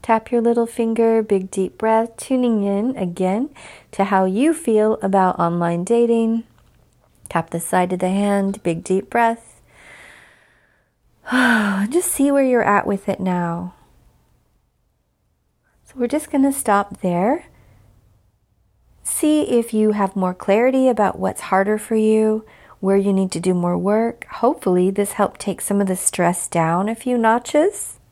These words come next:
And I just want you to complete this session by tapping all over your body and saying to yourself,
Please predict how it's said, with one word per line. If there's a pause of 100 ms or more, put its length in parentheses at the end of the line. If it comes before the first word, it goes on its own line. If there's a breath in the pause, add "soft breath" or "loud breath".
(2000)
And (720 loud breath)
I
just
want
you
to (280)
complete
this
session
by
tapping
all
over
your
body
and
saying
to
yourself,